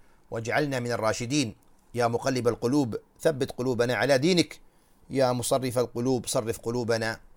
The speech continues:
إلى طاعتك. هذا والله أعلم. سبحانك اللهم وبحمدك، أشهد أن لا إله إلا أنت، أستغفرك وأتوب إليك.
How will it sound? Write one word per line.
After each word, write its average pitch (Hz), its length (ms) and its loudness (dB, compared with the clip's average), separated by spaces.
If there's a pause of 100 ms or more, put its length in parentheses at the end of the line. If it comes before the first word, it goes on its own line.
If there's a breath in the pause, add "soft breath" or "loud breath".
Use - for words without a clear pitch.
(560)
إلى 110 220 -2
طاعتك. 110 600 -4 (460)
هذا 113 320 0
والله 104 460 0
أعلم. 107 320 -2 (220)
سبحانك 104 560 -8
اللهم 101 320 -4
وبحمدك، 127 520 -6 (300 soft breath)
أشهد 107 240 -6
أن 101 200 -2
لا 98 180 -2
إله 95 260 -6
إلا 95 220 -6
أنت، 98 160 -12
أستغفرك 87 500 -10
وأتوب 82 400 -10
إليك. 67 200 -16